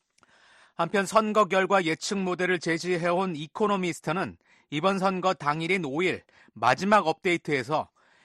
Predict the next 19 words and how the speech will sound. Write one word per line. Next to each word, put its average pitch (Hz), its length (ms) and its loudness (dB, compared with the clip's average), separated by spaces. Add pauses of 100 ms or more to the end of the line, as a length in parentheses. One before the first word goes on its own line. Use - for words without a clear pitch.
(200)
해리스 226 360 2
부통령의 180 600 -2
당선 160 460 0
가능성을 160 520 0
오십육 170 640 -2
퍼센트, 165 560 -2 (560)
트럼프 208 380 2
후보의 175 400 0
당선 160 400 0
가능성을 151 520 -2
사십삼 156 680 -2
퍼센트로 165 560 -4
잡았습니다. 127 720 -6 (840)
전날 180 540 2
해리스 196 360 -4
부통령 185 460 -4
오십 156 380 -4
퍼센트 190 420 -4
대 139 240 -2